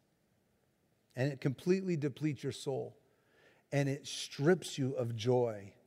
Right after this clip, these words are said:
And it strips you of grace. And it strips you of energy. And you're constantly trying to compare and live up to all these things. It just is exhausting. But when you can learn the eternal truth, when I can learn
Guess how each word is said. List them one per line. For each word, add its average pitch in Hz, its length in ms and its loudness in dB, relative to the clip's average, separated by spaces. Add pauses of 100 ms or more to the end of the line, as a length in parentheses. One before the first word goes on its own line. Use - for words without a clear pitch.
(400)
And 147 180 6
it 135 80 -4
strips - 480 2
you 165 120 4
of 135 120 0 (300)
grace. 123 580 0
And 120 120 -4
it 120 120 -10
strips - 640 0
you 143 140 2
of 120 100 2 (100)
energy. 113 640 -4 (800)
And 131 100 -4
you're 123 120 -4
constantly 165 500 2
trying 139 380 2
to 127 100 -2
compare 135 600 2
and 117 280 -4
live 139 220 4
up 127 360 2 (260)
to 143 100 -12
all 139 220 6
these 131 220 -2
things. 117 440 -6
It 156 120 -16
just - 440 -4 (640)
is 113 140 -4
exhausting. 120 580 -6 (1400)
But 127 100 2
when 160 180 6
you 208 100 4
can 170 220 4
learn 196 260 8
the 156 200 6
eternal 170 480 0
truth, 131 320 -6
when 131 140 2
I 180 160 2
can 135 240 -2
learn 110 260 -8